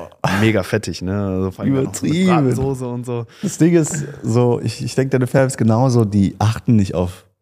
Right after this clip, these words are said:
Speaker 2: unbedingt gesundes Essen, so. Es soll einfach schmecken und wie es gemacht wird, ist dann, ist halt egal. Wenn's dann richtig fettig gemacht wird, dann wird's richtig fettig gemacht und dann
Speaker 1: Klar.
Speaker 2: kannst du nicht sagen, so, äh,
Speaker 1: Ist alles
Speaker 2: hab-,
Speaker 1: Tradition,
Speaker 2: habt ihr
Speaker 1: Mann.
Speaker 2: da Sonnenblumenöl benutzt? So, <laughs> juckt doch nicht.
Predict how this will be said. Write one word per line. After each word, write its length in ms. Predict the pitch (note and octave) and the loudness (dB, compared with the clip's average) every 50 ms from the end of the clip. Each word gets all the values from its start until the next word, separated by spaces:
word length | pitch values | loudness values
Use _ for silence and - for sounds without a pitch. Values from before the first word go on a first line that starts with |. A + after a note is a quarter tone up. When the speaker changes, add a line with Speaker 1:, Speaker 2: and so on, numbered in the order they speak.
| _ _ | _ _
Speaker 2:
unbedingt 420 | - G#2 G#2 G2+ G2 G2 G2 F#2+ F#2 | 0 2 2 2 2 2 0 0 -2
gesundes 500 | B2+ A2+ G2 F#2+ G2 G#2 G2+ F#2 F#2 - | -4 -4 0 2 2 2 2 0 -2 -4
Essen, 440 | - F#2 F2+ - - F#2+ F#2+ F#2+ | -4 -4 -4 -4 -4 -6 -6 -4
so. 280 | F#2 F#2 F#2 F2+ F2+ - | -2 -2 -2 -2 -4 -6
Es 120 | - G#2 - | -8 -4 -2
soll 140 | A2 G#2 - | -2 0 0
einfach 240 | G#2 G#2+ - F#2+ | -2 -4 -4 -6
schmecken 640 | G2+ - - - A2+ G2+ A2 A#2 - C3+ C#3+ D#3+ - | -8 -8 -6 -4 -2 -2 -2 -2 -2 -2 -2 -4 -4
und 220 | - - G#2 G2 F#2+ | -4 -4 -4 -2 0
wie 100 | A2 B2 | -2 -2
es 200 | B2+ - - - | -2 -4 -8 -4
gemacht 360 | - G#2 G#2 A#2 B2 - - | -2 0 0 0 -2 -4 -4
wird, 180 | G#2 G#2+ A2+ - | -4 -2 -2 -2
ist 220 | - - - - | -6 -8 -8 -6
dann, 340 | G2 F#2+ F#2+ F#2 F#2 - - - - - _ _ _ | -4 -2 -2 -4 -4 -6 -10 -16 -20 -20 _ _ _
ist 120 | - - F2+ | -14 -10 -10
halt 200 | F2 F2+ F2 - | -8 -8 -8 -10
egal. 400 | - E2 - D#2+ G2+ A2+ F#2+ F2+ | -10 -8 -4 -2 0 0 0 -2
Wenn's 140 | F#2 F#2+ - | -4 -4 -4
dann 100 | F#2 F2+ | -4 -4
richtig 320 | G2 F#2 - - - - | -4 -6 -8 -12 -14 -8
fettig 280 | - G2+ - - - - | -6 -6 -6 -8 -8 -6
gemacht 340 | - G2 G2+ G2+ G2+ - | -4 -2 -2 -4 -4 -8
wird, 120 | G2 F#2+ - | -10 -8 -6
dann 100 | F#2+ G2 | -6 -6
wird's 180 | G2 G2+ - - | -6 -8 -6 -6
richtig 300 | A#2 A2 - G#2+ - - | -6 -6 -6 -8 -6 -4
fettig 260 | - B2+ - - - | -4 -6 -6 -8 -8
gemacht 300 | - G#2 F#2+ F#2 F#2 - | -6 -6 -4 -4 -4 -4
und 80 | F#2+ F2+ | -4 -4
dann 200 | F2+ F2+ F2+ F#2 | -4 -4 -6 -8
Speaker 1:
Klar. 380 | - G2 F#2+ G2 G2 G2 - _ | -10 -14 -14 -14 -14 -16 -18 _
Speaker 2:
kannst 280 | - - D#3+ - - - | -6 -4 -4 -4 -2 -2
du 60 | G#2+ | -2
nicht 180 | G2+ G2 G#2+ - | -2 -2 -2 -2
sagen, 200 | - F#2+ F#2+ F#2+ | 0 0 0 0
so, 160 | F2+ F#2+ F#2 - F#2 F2+ F2 E2+ | 0 -2 -2 -2 -2 -4 -4 -4
äh, 40 | - - - - _ _ _ _ | -6 -10 -16 -20 _ _ _ _
Speaker 1:
Ist 160 | _ - - | _ -16 -16
alles 200 | D#2+ F#2+ G2+ G#2 A#2 | -14 -14 -6 -4 -2
Speaker 2:
hab-, 80 | A2+ - | -2 -2
Speaker 1:
Tradition, 580 | A#2+ A2 A2 G#2 - - - G#2 G2+ G#2 A#2+ | -4 -6 -6 -8 -8 -8 -8 -6 -4 -2 -2
Speaker 2:
habt 160 | A#2+ A2 A2 B2 | -2 0 2 2
ihr 60 | A#2+ | 4
Speaker 1:
Mann. 100 | A2 A2 | 4 4
Speaker 2:
da 20 | |
Sonnenblumenöl 800 | G#2+ G#2+ A#2+ B2 C3 B2 A2 A2+ A#2 A#2+ A2+ - E2+ A#2 A#2 A#2 A2+ | 4 4 4 4 4 4 4 4 4 4 4 2 2 4 4 4 2
benutzt? 420 | A#2 A#2 B2 C3 D3 D#3+ D3+ - | 2 2 2 2 2 0 -2 0
So, 160 | A#2 B2+ C#3 - - - | 2 2 4 4 2 -2
<laughs> 100 | - - | -6 -2
juckt 320 | - B2+ D#3 E3 D#3+ - | 0 2 2 2 0 -2
doch 100 | C3 A#2 | -4 -2
nicht. 380 | A#2 A#2+ A#2 A#2+ B2+ - - - | -2 0 -2 -2 -2 -4 -8 -16